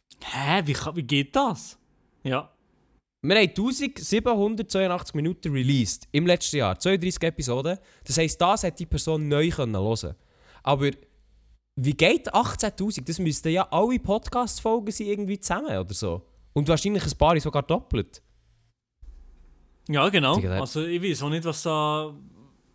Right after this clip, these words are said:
Speaker 1: aber eben, das ist natürlich, das ist eben der Support, den wir brauchen, ja.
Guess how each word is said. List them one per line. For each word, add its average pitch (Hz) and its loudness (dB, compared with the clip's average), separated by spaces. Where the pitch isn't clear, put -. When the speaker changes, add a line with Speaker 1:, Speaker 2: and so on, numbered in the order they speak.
Speaker 1:
aber 131 -2
eben, 247 0
das 175 -4
ist 143 -6
natürlich, 139 -2
das 170 -6
ist - -6
eben 151 -2
der 160 -4
Support, 131 -4
den 135 -4
wir 120 -4
brauchen, 120 -8
ja. 113 -8